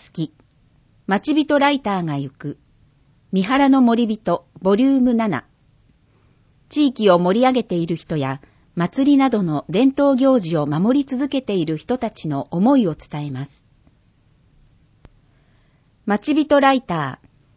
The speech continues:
西本さんと牧田さんの写真があります。今回の森人、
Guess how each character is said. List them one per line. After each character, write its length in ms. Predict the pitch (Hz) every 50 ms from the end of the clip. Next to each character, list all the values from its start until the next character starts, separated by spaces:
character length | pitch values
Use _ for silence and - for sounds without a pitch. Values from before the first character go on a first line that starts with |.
| _ _ -
西 200 | 220 226 - 311
本 240 | 302 294 277 269 240
さ 180 | - - 196
ん 60 | 185 165
と 280 | - - 151 - - - _ -
牧 240 | 202 262 285 - -
田 120 | - 269
さ 180 | 254 - 208 196
ん 100 | 180 160
の 100 | 151 151
写 160 | - - 160
真 260 | - - 240 247 240
が 160 | 233 220 214
あ 60 | 202 208
り 120 | 202 190
ま 140 | 180 165 175
す。 200 | - - - _ _ _ _ _ _ _ _ _ _ _ _ _ _ _ _ _ _ _ _ _ _ _ _ _ _ _ _ _ _ _ _ _ _ _ -
今 220 | - 302 302 294 269
回 240 | - 240 220 196 180
の 120 | 170 160
森 240 | 165 160 170 196 202
人、 360 | 196 185 - - 160 151 -